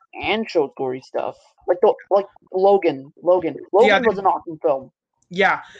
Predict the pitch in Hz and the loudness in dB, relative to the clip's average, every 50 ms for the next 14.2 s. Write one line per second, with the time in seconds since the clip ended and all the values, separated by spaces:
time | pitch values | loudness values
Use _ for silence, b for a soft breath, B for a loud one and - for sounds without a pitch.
0 | B B - 202 208 208 220 220 233 247 254 240 - 247 240 233 226 214 - 190 | B B 0 0 2 4 4 4 4 4 2 0 -2 -2 0 0 0 0 -2 -4
1 | 185 190 175 190 190 185 170 156 135 120 120 _ _ - _ _ _ _ _ _ | -2 0 0 0 0 -2 -4 -8 -12 -14 -18 _ _ -20 _ _ _ _ _ _
2 | _ _ _ _ _ _ _ _ _ _ _ _ _ _ _ _ _ _ _ _ | _ _ _ _ _ _ _ _ _ _ _ _ _ _ _ _ _ _ _ _
3 | _ _ _ _ _ _ _ _ _ - - - 302 247 - - 226 - 294 - | _ _ _ _ _ _ _ _ _ -2 2 2 2 2 -2 -8 -10 -10 -12 -6
4 | - 359 349 359 359 320 277 269 269 262 262 269 262 262 - _ - 240 240 240 | -4 -2 0 0 0 0 0 -2 -2 -2 -2 -4 -4 -6 -10 _ -2 0 0 0
5 | 240 240 - - 240 233 233 226 220 226 226 208 220 220 202 165 - _ - - | 0 -10 -6 -6 -6 -6 -4 -6 -4 -4 -4 -6 -6 -8 -10 -12 -8 _ -8 -8
6 | - - - 156 147 - - - 208 208 226 - _ _ _ - _ - _ _ | -8 -8 -6 -6 -6 -6 -8 -12 -10 -12 -12 -16 _ _ _ -20 _ -20 _ _
7 | _ _ _ _ _ _ _ - 151 165 170 170 170 170 170 165 147 - - - | _ _ _ _ _ _ _ -6 -4 -4 -2 -2 -4 -4 -4 -4 -4 -6 -10 -14
8 | - - 165 156 156 139 117 135 143 143 143 143 139 139 139 139 139 139 135 - | -12 -10 -8 -8 -8 -8 -8 -8 -6 -6 -6 -8 -8 -10 -14 -14 -16 -18 -18 -20
9 | _ _ - - 143 143 - 175 165 143 151 151 190 220 226 190 165 - - - | _ _ -20 -12 -2 0 2 4 4 4 2 0 -2 0 0 0 0 -2 -14 -20
10 | - - - _ _ 147 147 143 143 - - 117 - _ 110 - - 135 139 139 | -20 -20 -20 _ _ 0 0 0 -4 -10 -16 -18 -18 _ -20 -16 -12 -8 -6 -4
11 | 135 135 135 - - 123 110 - - _ _ _ _ - - 381 403 - - 220 | -4 -4 -6 -10 -14 -14 -12 -14 -16 _ _ _ _ -6 -2 -2 -2 -2 -6 -12
12 | 208 _ _ - - 233 240 254 254 262 247 - - 247 247 240 240 - - b | -14 _ _ -10 -6 -2 2 2 2 2 0 -6 0 2 2 2 2 -4 -18 b
13 | b b b _ 214 233 247 240 - - 226 - 196 208 202 202 190 180 170 160 | b b b _ 2 2 2 0 -4 -8 -4 0 0 2 2 2 2 2 2 0
14 | 151 208 - | -2 -2 -6